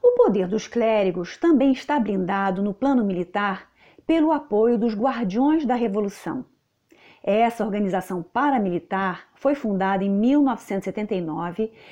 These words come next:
e adquiriu certo protagonismo durante a Guerra Irã-Iraque, quando foi para o front e comandou os voluntários.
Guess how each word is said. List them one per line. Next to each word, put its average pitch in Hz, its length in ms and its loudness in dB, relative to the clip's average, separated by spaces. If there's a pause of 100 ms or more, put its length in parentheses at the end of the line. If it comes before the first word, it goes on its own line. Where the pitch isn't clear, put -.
(160)
e 370 60 4
adquiriu 262 480 2
certo 240 400 -4
protagonismo 202 880 0
durante 233 320 -2
a 233 60 -2
Guerra 226 220 -2
Irã-Iraque, 220 760 -2 (300)
quando 226 200 0
foi 190 220 -2
para 220 180 -2
o 285 60 0
front 285 440 -4 (200)
e 302 80 -4
comandou 240 480 2
os 190 80 -2
voluntários. 185 720 -4